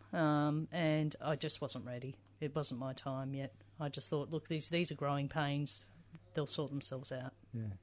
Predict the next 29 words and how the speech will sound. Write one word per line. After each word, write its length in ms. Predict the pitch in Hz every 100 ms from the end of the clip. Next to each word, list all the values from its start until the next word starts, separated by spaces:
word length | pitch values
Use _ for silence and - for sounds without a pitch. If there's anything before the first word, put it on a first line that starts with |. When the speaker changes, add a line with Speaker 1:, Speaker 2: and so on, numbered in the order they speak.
| - - -
Speaker 2:
I 100 | 170
guess 180 | 202 -
there 100 | 185
was 100 | 147
a 40 |
lot 160 | 143 139
of 80 | 139
people 380 | 135 127 117 123
your 240 | 127 120
age 220 | 120 117
who 220 | - 117 110
lost 280 | 113 139 -
their 100 | 110
licence 380 | 98 98 107 107
as 120 | 98
well, 200 | 120 107
so 120 | -
you 140 | 123 135
weren't 300 | 147 131 139
that 240 | 131 - -
uncommon. 760 | 123 120 113 151 123 90 165 208 - -
Speaker 1:
No. 260 | 202 220 233 131 135 135
Speaker 2:
It 80 | 135
wasn't 320 | 139 135 127
an 40 | 120
unusual 420 | 127 131 151 113
thing. 240 | 110 95
It 80 | 131
was 300 | 131 117 120